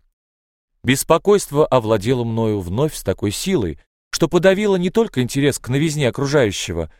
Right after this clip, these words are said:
на время отвлекший меня от моих забот, но даже чувство приличия. Я резко дёрнул Эндрю за рукав и выразил желание оставить церковь и продолжать свои поиски, как сумею.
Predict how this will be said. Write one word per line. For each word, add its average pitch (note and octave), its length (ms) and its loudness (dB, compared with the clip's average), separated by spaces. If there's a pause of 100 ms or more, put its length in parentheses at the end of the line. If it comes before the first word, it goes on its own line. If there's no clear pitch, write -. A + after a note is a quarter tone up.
(120)
на B2 160 4
время B2+ 300 2
отвлекший A#2 500 -2
меня C3 220 -2
от D3+ 100 -4
моих B2 260 -2
забот, B2+ 400 0 (300)
но A2 160 2
даже D#3 440 2 (180)
чувство E3+ 560 0
приличия. D#3+ 840 -4 (240)
Я A#2 240 2
резко D3+ 380 0
дёрнул G#2+ 500 0
Эндрю C#3 380 0
за A#2+ 160 0
рукав G#2 400 -2 (220)
и C#3+ 120 4
выразил C3+ 380 2
желание E3+ 400 2
оставить A#2+ 560 0
церковь - 400 0 (160)
и F3 80 2
продолжать F3 500 2
свои F#3 240 0
поиски, C#3 540 0
как C#3+ 160 -2
сумею. B2 560 -4